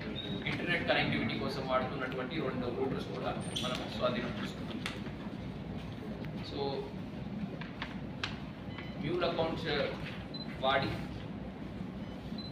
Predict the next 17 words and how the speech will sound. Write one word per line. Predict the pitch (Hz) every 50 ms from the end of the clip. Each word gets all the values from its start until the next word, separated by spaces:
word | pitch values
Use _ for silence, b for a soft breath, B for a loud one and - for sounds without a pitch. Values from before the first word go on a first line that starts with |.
| - - - - - - - - - - - - - - - -
ఒకసారి | - - - - 160 151 - - - 151 - - - - - - - - - - - - - - -
సైబర్ | 143 143 143 156 151 147
ఫ్రాడ్ | - 147 143 135 -
జరిగిన | 143 131 - - - -
తర్వాత | - 127 123 - - - - 165 156 143
ఆ | 131 131 135
అమౌంట్‌ని | 131 - - 143 147 143 147 147 139
డిఫరెంట్ | 135 131 123 147 143 139 139 - 135 127 127
మల్టిపుల్ | 127 123 - - - 147 127 120
అకౌంట్స్‌కి | 120 117 113 113 - - - 127
ట్రాన్స్‌ఫర్ | 131 123 127 123 123 - - - - -
చేసుకొని | 127 123 - - - - - - - - - - - - - - - - - - - - - - - - -
మళ్ళీ | - 147 151 160 165 165 - - - - - - - - - - - - - -
దాన్ని | - 139 135 139 143
ఇంకో, | - - - 135 - - - - - -
ఇంకొక, | - - 165 - - 117 131 127 - - - -
ఆ, | - -